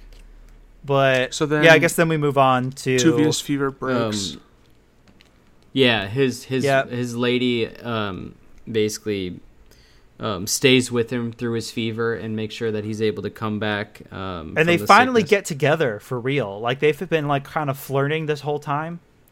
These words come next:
Speaker 3: Yeah, his, their relationship does take a little bit to, to fully blossom into a true relationship 'cause they do stand off with it a little bit.
Speaker 1: Like, that
Speaker 3: Um,
Speaker 1: was crazy. And, like, he asks her, like,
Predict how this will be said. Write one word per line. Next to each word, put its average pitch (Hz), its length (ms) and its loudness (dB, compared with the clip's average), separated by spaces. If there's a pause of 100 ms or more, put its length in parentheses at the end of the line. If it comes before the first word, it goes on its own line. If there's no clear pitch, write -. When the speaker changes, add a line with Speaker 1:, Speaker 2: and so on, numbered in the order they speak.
(120)
Speaker 3:
Yeah, 120 360 4
his, 160 240 0
their 151 260 2
relationship 160 560 0
does 139 260 -2
take 127 200 0
a 117 40 -4
little 117 200 0
bit 110 180 -2
to, 110 320 0
to - 180 -10
fully 113 360 -4
blossom 107 540 -4
into 92 540 -8 (120)
a 98 100 -10
true 123 240 -4
relationship 98 680 -6
'cause - 260 -14 (640)
they 120 80 0
do 113 160 -4
stand 104 360 -6
off - 200 -12
with - 140 -8
it 101 80 -8
a - 40 -10
little - 140 -10
bit. - 240 -10 (3500)
Speaker 1:
Like, 135 180 0
that 127 260 0
Speaker 3:
Um, 151 80 2
Speaker 1:
was 147 120 -2
crazy. 156 600 -6
And, 147 160 0
like, 147 160 4
he 160 160 0
asks 151 380 2
her, 147 240 2
like, 127 580 -2